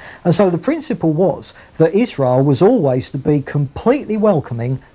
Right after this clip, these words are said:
to anyone from other nations who wanted to come and live in Israel, a completely open door policy. But the one thing was that immigrants could not have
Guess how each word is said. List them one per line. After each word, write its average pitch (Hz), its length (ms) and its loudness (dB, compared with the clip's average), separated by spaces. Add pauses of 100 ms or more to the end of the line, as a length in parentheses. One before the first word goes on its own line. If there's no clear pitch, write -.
to 165 180 0
anyone 143 500 4
from 156 200 -2
other 160 240 2
nations 147 640 0
who 143 80 4
wanted 147 460 0
to - 120 -10
come 143 360 -2
and 156 200 4
live 170 200 4
in 156 160 -2
Israel, 123 420 -2 (220)
a 156 80 4
completely 180 760 2
open 165 380 2
door 151 260 4 (220)
policy. 135 540 0 (260)
But 160 140 2
the 160 100 4
one 226 580 0 (180)
thing 196 420 -2
was 143 320 -2
that - 200 -6
immigrants 139 760 -2 (280)
could - 360 -2
not 190 300 2
have 123 420 -4